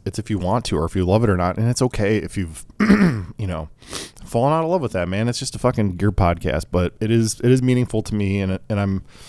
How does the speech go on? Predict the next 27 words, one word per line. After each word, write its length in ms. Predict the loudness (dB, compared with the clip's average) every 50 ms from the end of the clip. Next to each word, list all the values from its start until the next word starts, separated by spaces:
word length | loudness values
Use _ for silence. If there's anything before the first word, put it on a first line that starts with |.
| -20 -20 -20 -20 -20 -20 -16 -4
thankful 320 | 2 2 2 4 4 4 4
that 80 | 4 4
we 100 | 4 2
at 60 | 2
least 200 | 2 2 2 2
sat 220 | 2 2 2 2
down 440 | 0 0 0 2 2 2 2 0 0 0 0 0 2
and 120 | 0 2 2
did 180 | 0 0 0
this, 480 | -2 -2 0 0 -2 -4 -6 -6 -4 -2
you 80 | -2 0
know, 340 | 0 2 2 0 0 -2 -2 -4 -6
in-, 260 | -8 -6 -4 -4 -4
instead 300 | -4 -6 -6 -2 -2 -2
of 60 | -2 -2
just 160 | -4 -4 -2
leaving 200 | -2 -2 0 0 -2
it 80 | 0
hanging 240 | 0 0 2 2 4
on 120 | 4 4
the 60 | 4 4
last 300 | 4 2 2 2 2 2
one. 200 | 2 2 2 0
We'll 100 | 0 0
see, 360 | 0 0 0 0 0 0 -2 -2
I 60 | -2 0
guess, 380 | 0 0 0 0 -2 -4 -4